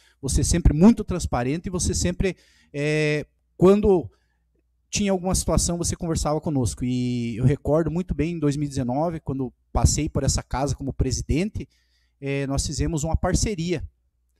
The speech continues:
entre, é, executivo, representado por você, pela pasta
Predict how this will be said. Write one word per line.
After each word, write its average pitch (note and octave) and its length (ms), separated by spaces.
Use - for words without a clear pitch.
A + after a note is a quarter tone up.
entre, C3 420
é, B2 300
executivo, G3 760
representado C#3 680
por C3 160
você, A#2+ 380
pela C#3+ 260
pasta B2+ 580